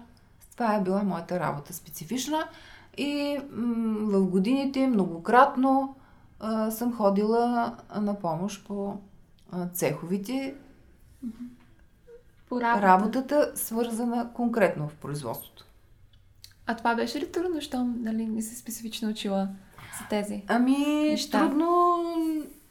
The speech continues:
Speaker 2: Те
Speaker 1: не,
Speaker 2: обясняваха
Speaker 1: не
Speaker 2: ли
Speaker 1: мога
Speaker 2: така?
Speaker 1: да кажа трудно, защото при всяко отиване, а, първо се прави инструктаж и обясняват ти на съответната операция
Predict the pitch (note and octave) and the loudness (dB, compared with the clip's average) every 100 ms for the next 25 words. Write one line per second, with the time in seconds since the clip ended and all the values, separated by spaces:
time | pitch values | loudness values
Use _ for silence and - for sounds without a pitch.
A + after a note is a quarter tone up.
0 | - - A#3+ A#3+ A#3+ - A3 A3+ D4 B3+ | -20 -6 0 0 2 4 6 6 4 0
1 | C4+ C#4+ D#4+ D#4 G#3+ G#3+ G3 F#3+ F3+ C#4 | 0 8 8 8 4 6 4 4 0 0
2 | F4 D#4 C#4 - C#4 C#4 D4+ D4+ D4+ - | 0 0 0 4 4 4 4 4 2 -18
3 | - - A3+ B3 A#3+ A#3 C4 C4 G3 G3 | -20 -8 -2 0 0 0 2 2 2 0
4 | G3 A3 D4 D#4 E4 E4 - - - - | 2 2 4 4 4 -4 -16 -20 -16 -6
5 | A3 A3 G#3+ G3 F#3 F3+ F3 E3 D#3 - | -4 -2 0 -2 -2 0 0 -2 -8 -14
6 | - - C#4+ F4 - - - _ _ _ | -10 2 2 2 -4 -12 -20 _ _ _
7 | _ _ _ _ - _ - - _ _ | _ _ _ _ -20 _ -20 -20 _ _
8 | _ _ - B3+ C4 A#3 A3+ A#3+ A3+ G3+ | _ _ -4 2 2 4 2 2 2 2
9 | E3+ E3 E3 D3+ D#3 D#3 D#3 D3 C3+ C3+ | 2 -4 -6 -6 -4 -4 -4 -4 -6 -10
10 | C#3+ D#3 F3+ G3 A3 G#3+ | -10 -4 -4 -4 -4 -4